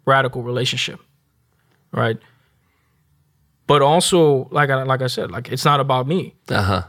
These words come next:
Speaker 1: The relationship that he's calling me to is so that I can bring him to others.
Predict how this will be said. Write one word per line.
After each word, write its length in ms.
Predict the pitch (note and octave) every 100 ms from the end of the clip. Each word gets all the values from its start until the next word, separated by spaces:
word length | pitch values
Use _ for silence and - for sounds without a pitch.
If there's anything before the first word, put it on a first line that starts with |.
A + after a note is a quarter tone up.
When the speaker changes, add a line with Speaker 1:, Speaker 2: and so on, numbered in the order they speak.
| _
Speaker 1:
The 140 | D3 C#3
relationship 540 | C#3 D3 D#3 E3 D3+
that 80 | D3
he's 120 | C3
calling 280 | - D3+ F3+
me 100 | C3+
to 240 | B2+ A2 B2
is 80 | -
so 120 | C3
that 120 | C3
I 160 | C#3 D#3+
can 140 | D#3
bring 200 | D3 D3
him 180 | C#3 C#3+
to 180 | C3 C3
others. 480 | F3 G3 B2+ -